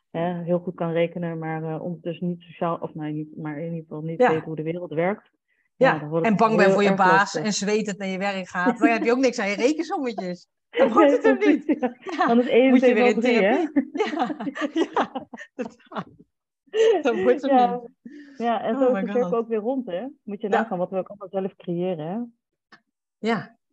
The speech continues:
Speaker 1: Hoe
Speaker 2: Ja,
Speaker 1: we
Speaker 2: dat
Speaker 1: zo
Speaker 2: is het ook.
Speaker 1: meewerken aan de bestaande systemen, maar dat is natuurlijk ook
Speaker 2: Ja.
Speaker 1: weer, eh,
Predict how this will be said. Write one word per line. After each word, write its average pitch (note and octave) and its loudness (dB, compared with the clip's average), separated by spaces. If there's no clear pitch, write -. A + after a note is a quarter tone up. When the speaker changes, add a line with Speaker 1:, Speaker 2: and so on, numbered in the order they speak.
Speaker 1:
Hoe - -4
Speaker 2:
Ja, F3 2
Speaker 1:
we - 2
Speaker 2:
dat E3 4
Speaker 1:
zo - -
Speaker 2:
is - -
het F#3 2
ook. F#3 4
Speaker 1:
meewerken F3 2
aan F3+ -2
de F3+ 2
bestaande F3 -4
systemen, E3+ -6
maar D#3 -8
dat D#3 -8
is D3+ -16
natuurlijk D#3+ -8
ook D3+ -2
Speaker 2:
Ja. F3 -2
Speaker 1:
weer, D3+ -8
eh, D3+ -12